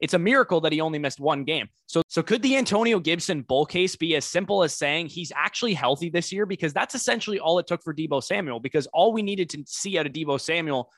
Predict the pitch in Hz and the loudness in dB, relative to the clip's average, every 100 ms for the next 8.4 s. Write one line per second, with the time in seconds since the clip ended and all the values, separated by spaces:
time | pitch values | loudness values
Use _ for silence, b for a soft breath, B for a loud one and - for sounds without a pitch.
0 | b 139 131 226 185 147 117 110 127 _ | b -4 -2 -4 -2 -2 0 -2 -2 _
1 | _ 151 - 160 151 120 - - 143 139 | _ -2 0 -2 0 0 -2 -4 -4 -2
2 | 175 185 110 - _ - 170 247 294 226 | -2 -2 -8 -12 _ -2 -2 0 0 0
3 | - 170 156 110 - 143 214 247 269 170 | -2 -4 -4 -6 -8 -2 0 2 0 2
4 | 196 - 151 143 - - 202 202 143 - | 0 0 -4 -6 -6 -2 0 0 -2 -4
5 | - 233 - - 175 160 - _ _ - | -2 -2 -2 -2 2 2 0 _ _ 0
6 | 233 254 226 196 - 170 170 165 151 131 | 2 2 0 -2 0 0 0 -2 -4 -4
7 | - 190 214 190 147 151 - 147 147 151 | -2 -2 0 0 2 0 0 -2 0 -2
8 | 127 120 113 | -2 -8 -8